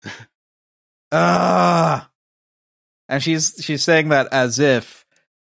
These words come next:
like, she has missed a piece of a puzzle. Like, literally, she's doing a puzzle, and she goes, "Oh, right, that, oh, of course. H-, uh,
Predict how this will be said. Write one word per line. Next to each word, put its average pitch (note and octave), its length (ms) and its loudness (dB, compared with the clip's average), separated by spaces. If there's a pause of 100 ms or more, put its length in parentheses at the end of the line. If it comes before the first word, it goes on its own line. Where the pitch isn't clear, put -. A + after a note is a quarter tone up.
(160)
like, A#2+ 540 -4 (1040)
she C3+ 280 -2
has B2+ 300 -2
missed C#3 340 -2
a B2+ 60 -4
piece C3+ 340 -4
of A#2+ 100 -6
a A2+ 80 -4
puzzle. C3 640 -2 (480)
Like, A#2 220 -6
literally, B2+ 420 0
she's A#2 220 -6
doing B2+ 240 0
a A#2+ 60 -2
puzzle, B2 520 0 (220)
and A2+ 100 -8
she C3 100 -4
goes, B2+ 280 0
"Oh, E3 560 4
right, C#3 420 2
that, C#3 220 0
oh, D3 580 2
of B2 140 -4
course. C3+ 720 0 (280)
H-, - 140 -16
uh, A#2 80 -6